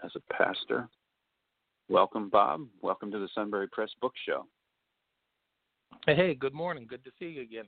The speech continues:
Speaker 2: talk again.
Speaker 1: Well, yeah. <laughs> And, uh,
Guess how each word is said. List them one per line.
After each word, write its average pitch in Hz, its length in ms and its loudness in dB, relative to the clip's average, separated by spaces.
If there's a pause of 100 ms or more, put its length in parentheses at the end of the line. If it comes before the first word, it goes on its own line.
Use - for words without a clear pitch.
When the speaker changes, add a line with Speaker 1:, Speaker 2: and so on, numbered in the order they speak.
Speaker 2:
talk 139 240 -10
again. 110 180 -16 (1400)
Speaker 1:
Well, 107 280 -2 (480)
yeah. 104 240 6 (520)
<laughs> 117 160 0
And, 101 160 2
uh, 92 160 8